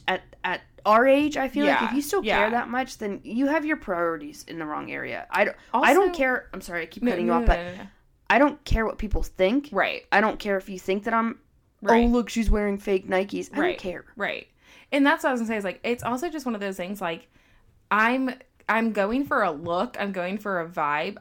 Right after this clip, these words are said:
Speaker 2: I don't care if it has the actual name brand on it. And
Speaker 1: Mm-mm.
Speaker 2: also, I don't wanna pay however extra much money just for the name.
Speaker 1: Yes.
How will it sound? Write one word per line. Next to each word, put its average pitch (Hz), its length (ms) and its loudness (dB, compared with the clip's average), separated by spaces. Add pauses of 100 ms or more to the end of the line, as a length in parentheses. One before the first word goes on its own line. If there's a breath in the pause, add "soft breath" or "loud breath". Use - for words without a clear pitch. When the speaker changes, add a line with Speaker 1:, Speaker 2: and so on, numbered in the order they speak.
Speaker 2:
I 202 100 0
don't 233 180 -8
care 220 260 -6
if 202 160 -8
it 180 80 -8
has 180 240 -2
the - 80 -10
actual 165 320 -4
name 156 200 -10
brand 147 200 -8
on 156 120 -8
it. 147 100 -12 (280 loud breath)
And 233 140 -4
Speaker 1:
Mm-mm. - 40 -4
Speaker 2:
also, 277 300 2
I 196 100 2
don't 254 200 -4
wanna 254 200 -2
pay 214 480 2 (160 loud breath)
however 185 600 -2
extra 202 320 -6
much 175 260 -8
money 196 420 -6 (140)
just 185 340 -2
for 185 140 -4
the 170 100 -8
name. 156 520 -12
Speaker 1:
Yes. - 340 -6